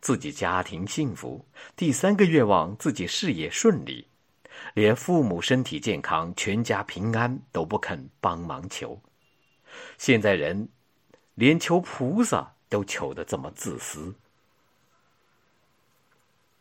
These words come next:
修行其实是一件非常了不起的事情，是一件想改变自己命运的大事。因为一旦修行之后，命运会彻底改变。过去不好的，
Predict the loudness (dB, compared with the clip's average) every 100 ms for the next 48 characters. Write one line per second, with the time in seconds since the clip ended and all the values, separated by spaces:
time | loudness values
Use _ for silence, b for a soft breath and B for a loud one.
0 | _ _ _ 8 10 10 4 -4 -8 -10
1 | B B B -4 -2 0 -2 -2 -4 -4
2 | -4 -4 -6 -4 4 6 6 0 -4 -2
3 | -4 -4 -6 -6 -6 -8 -8 -8 -8 -12
4 | -14 _ B B B -2 2 2 4 2
5 | 2 -2 0 -2 2 2 2 0 -4 -2
6 | 0 2 2 -4 -8 -8 -4 -4 -4 -6
7 | -6 -8 _ _ _ B B 2 4 4
8 | 0 2 4 4 0 0 0 -4 -8 -6
9 | -4 -4 b b 2 2 0 -8 -10 -16
10 | _ -6 -6 -4 0 0 0 -6 -10 -8
11 | -8 -6 -8 -10 _ _ _ _ _ B
12 | B B B 2 4 2 6 6 6 0
13 | -2 -4 -6